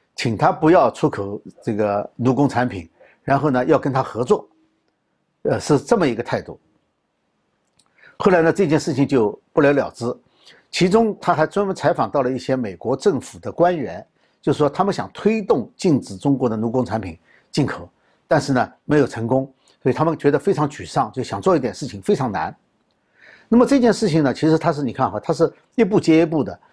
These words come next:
这个最早的时候调查的奴工产品，后来呢，《南华早报》就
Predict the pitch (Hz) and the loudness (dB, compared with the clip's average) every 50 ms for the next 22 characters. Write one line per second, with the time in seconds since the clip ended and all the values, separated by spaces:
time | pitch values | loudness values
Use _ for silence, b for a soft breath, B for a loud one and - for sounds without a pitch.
0 | b b b b b _ - 180 156 - 262 262 175 - 104 98 110 120 - 139 | b b b b b _ 2 2 4 4 2 2 2 2 0 -2 -2 0 0 0
1 | 135 - 156 120 - 120 113 117 107 117 123 143 170 151 107 117 110 92 95 87 | 2 4 2 0 0 -4 -6 -4 -4 -6 -4 -2 -4 -2 -2 -4 -6 -6 -10 -16
2 | - - - 147 139 135 135 131 - - _ _ 139 143 147 135 160 156 - 95 | -6 -2 0 2 2 2 2 -2 -4 -6 _ _ -2 -2 0 0 0 0 -2 -6
3 | 87 - 127 - - 120 107 | -2 -2 -2 -2 -2 -4 -6